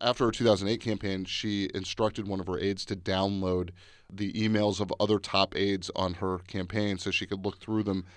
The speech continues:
and see what went wrong on her own campaign, see what was going on at headquarters, who was leaking, who was stabbing each other in the back. This is a Yale Law School graduate who has had almost everything she's written or said over the last twenty-five years thrown back in her face.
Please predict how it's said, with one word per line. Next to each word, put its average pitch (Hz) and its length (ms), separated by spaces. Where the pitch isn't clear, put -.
and 101 160
see 123 140
what 110 200
went 104 220
wrong 107 340
on 92 160
her 98 160
own 98 140
campaign, 92 520
see - 140
what 95 140
was 90 100
going 92 220
on 90 100
at - 60
headquarters, 95 580
who 90 80
was 85 160
leaking, 95 380
who 92 140
was 90 100
stabbing 92 400
each 87 160
other 87 160
in 85 80
the 87 80
back. 98 380
This 190 240
is 196 260
a 123 100
Yale 117 380
Law 101 240
School 104 360
graduate 95 540
who 101 120
has 90 140
had 98 440
almost 139 360
everything 113 320
she's 98 220
written 95 200
or 95 60
said 98 240
over 92 120
the 90 60
last 90 220
twenty-five 90 420
years 90 280
thrown 92 260
back 90 240
in 92 80
her 87 140
face. 95 420